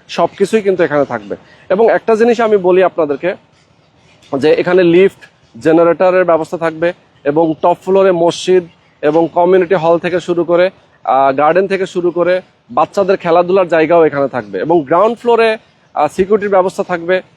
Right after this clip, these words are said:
যেহেতু আসলে আপনি বুঝতেই পারছেন যে এই এলাকাটা কিন্তু সবচেয়ে বেশি সিকিউর, কারণ সেনাবাহিনী এবং বিমান বাহিনীর সদস্যদের দ্বারা পরিচালিত এই এলাকার এই হাউজিংগুলো, বেশিরভাগ ক্ষেত্রে বিল্ডিংগুলো, তারা কিন্তু সিকিউর মেইনটেইন করে সব সময়, যার কারণে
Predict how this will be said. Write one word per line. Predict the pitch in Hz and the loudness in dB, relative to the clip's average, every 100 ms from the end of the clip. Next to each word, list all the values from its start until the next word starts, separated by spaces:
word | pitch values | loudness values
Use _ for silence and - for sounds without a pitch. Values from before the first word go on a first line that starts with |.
| _ 131 | _ -4
যেহেতু | 160 180 208 | 0 0 0
আসলে | 170 190 | 0 0
আপনি | 185 180 | 0 0
বুঝতেই | 185 170 - | -2 -2 -2
পারছেন | 185 170 175 | -2 -2 -4
যে | 165 170 175 | -2 -2 0
এই | 185 196 | 2 2
এলাকাটা | 196 185 196 | 2 0 -2
কিন্তু | 190 196 196 | -4 -4 -4
সবচেয়ে | 180 175 208 | -4 -4 -2
বেশি | 185 175 202 | -2 -4 -6
সিকিউর, | - 180 190 180 | -6 -2 0 0
কারণ | 180 175 180 _ _ | 0 0 -2 _ _
সেনাবাহিনী | - 190 185 185 185 190 | -4 0 2 2 0 0
এবং | 180 185 170 _ _ | 2 0 -2 _ _
বিমান | 127 165 185 | -2 2 2
বাহিনীর | 185 180 185 190 | 2 2 2 0
সদস্যদের | 156 151 165 160 196 185 180 | -2 -4 -4 -4 -2 0 -2
দ্বারা | 143 160 165 | 0 0 0
পরিচালিত | 175 175 - 165 160 | 0 -2 0 -2 0
এই | 165 165 | 0 0
এলাকার | 160 160 156 156 | 2 0 0 0
এই | 147 | 0
হাউজিংগুলো, | 139 143 160 156 151 | 0 0 -2 0 0
বেশিরভাগ | 139 135 151 151 - _ _ | -2 -4 -4 -4 -6 _ _
ক্ষেত্রে | 165 - | -6 -4
বিল্ডিংগুলো, | 156 151 156 160 151 143 - _ _ | 0 2 2 2 2 0 -2 _ _
তারা | 170 175 | 0 0
কিন্তু | 175 196 190 | 0 -2 -4
সিকিউর | - 208 202 233 185 _ - | -6 -6 -2 -2 -4 _ -8
মেইনটেইন | 160 170 170 175 | -2 0 2 0
করে | 156 143 | 0 0
সব | 127 151 | -2 -4
সময়, | - 131 95 - _ - | -6 -10 -10 -14 _ -6
যার | 131 180 | -2 0
কারণে | 208 214 | 0 0